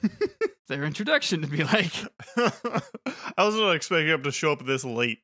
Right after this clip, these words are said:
Speaker 1: <laughs>
Speaker 2: Yes, that's another thing, too, is that they really, like, don't show up until now, I mean, you know, Act three. And then, like,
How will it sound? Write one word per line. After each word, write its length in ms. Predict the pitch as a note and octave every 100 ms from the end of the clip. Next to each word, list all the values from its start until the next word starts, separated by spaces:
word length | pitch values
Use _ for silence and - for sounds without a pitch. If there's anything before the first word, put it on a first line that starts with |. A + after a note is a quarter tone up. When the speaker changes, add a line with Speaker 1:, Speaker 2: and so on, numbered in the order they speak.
| -
Speaker 1:
<laughs> 60 | - - - _ _ F3
Speaker 2:
Yes, 400 | F#3+ A3+ G#3+ -
that's 200 | G3 C4+
another 300 | A3+ G#3+ G3
thing, 240 | F3 D3
too, 180 | - D3+
is 60 | C3+
that 120 | C3
they 160 | C#3+ D3+
really, 520 | C#3 E3 F#3 F3+ D3+ -
like, 420 | D#3 C3 A#2+ - _ _ _ -
don't 280 | D3+ C#3+ -
show 240 | - D3
up 220 | C3+ C3 C3+
until 800 | B2+ - C3 B2 A#2+ G#2+ G#2 - _ _ _ _
now, 360 | - E3 A#2 B2
I 40 |
mean, 100 | B2+ A#2+
you 60 | B2+
know, 60 |
Act 240 | G#2+ C3 - -
three. 480 | B2+ B2 G2 - - _ _ _
And 120 | D3+
then, 180 | D3 C#3+
like, 400 | C#3 C3 B2 -